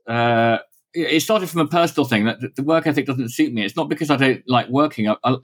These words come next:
you know, if, if, if it's work I enjoy and I've chosen, like, um,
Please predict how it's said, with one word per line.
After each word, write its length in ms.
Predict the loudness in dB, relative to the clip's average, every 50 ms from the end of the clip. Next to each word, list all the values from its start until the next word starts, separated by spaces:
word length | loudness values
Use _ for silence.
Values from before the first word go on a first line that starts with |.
| _ _ _ _ _ -2
you 120 | 0 0
know, 40 | 0 0 _ _ -6 -6
if, 100 | -6 -4 -4
if, 120 | -8 -6 -4
if 120 | -2 -2
it's 140 | -2 -2 0
work 240 | 0 0 0 0 0
I 100 | 0 2
enjoy 300 | 2 0 2 2 0 2
and 100 | 2 2
I've 120 | 0 -2
chosen, 360 | -2 -2 0 0 0 -2 -2 -8
like, 140 | -8 -8 -10 _ -20 _ _ -6
um, 500 | -2 0 0 2 2 2 0 0 -4